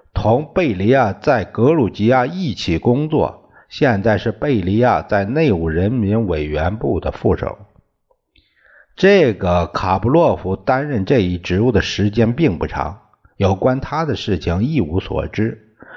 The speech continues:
他不久被I A 谢罗夫所接替，而这个谢罗夫后来却很有恶名。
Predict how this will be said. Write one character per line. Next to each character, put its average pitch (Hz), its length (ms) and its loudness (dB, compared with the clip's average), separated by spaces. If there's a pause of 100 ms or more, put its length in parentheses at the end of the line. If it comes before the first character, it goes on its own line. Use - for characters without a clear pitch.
(140)
他 139 140 -2
不 143 340 2
久 90 560 0 (200)
被 131 400 2 (240)
I 135 320 0
A 131 440 0 (540)
谢 135 300 2
罗 110 300 2
夫 135 180 -4
所 76 200 -4
接 90 240 2
替， - 380 -8 (180)
而 110 200 2
这 196 100 2
个 139 140 0
谢 123 260 0
罗 92 220 2
夫 123 160 -2
后 127 340 0
来 82 400 -2 (840)
却 104 300 0
很 107 560 -4
有 80 160 2
恶 98 380 0
名。 73 340 -10